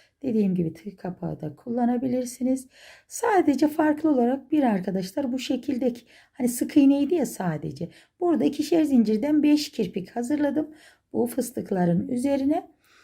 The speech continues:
e, o iki renkli olan kırmızı yapmıştım daha alt videolarda. Orada sık iğne, burada da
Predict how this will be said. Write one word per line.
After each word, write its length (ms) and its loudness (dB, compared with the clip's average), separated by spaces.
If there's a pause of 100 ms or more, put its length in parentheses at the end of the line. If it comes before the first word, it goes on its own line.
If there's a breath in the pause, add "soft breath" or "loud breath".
(420 soft breath)
e, 200 4 (100)
o 100 4
iki 240 2
renkli 340 2
olan 300 2
kırmızı 400 0
yapmıştım 580 -2
daha 120 0
alt 280 -4
videolarda. 760 0 (760 loud breath)
Orada 360 4
sık 260 -2
iğne, 380 4
burada 280 2
da 220 2